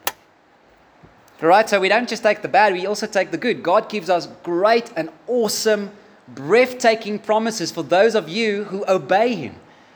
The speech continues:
That's what I love. The beauty of obedience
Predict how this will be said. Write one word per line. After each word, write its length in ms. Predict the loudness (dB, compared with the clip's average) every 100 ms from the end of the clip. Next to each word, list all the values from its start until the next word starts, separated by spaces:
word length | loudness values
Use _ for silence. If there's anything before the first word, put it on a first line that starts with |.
| _ _ _ _ _ _ _ _
That's 200 | 2 2
what 80 | 4
I 80 | 4
love. 320 | 6 4 4
The 80 | -4
beauty 420 | -6 -4 -2 0
of 120 | 2 2
obedience 880 | -2 -4 -4 -4 -4 -6 -10 -12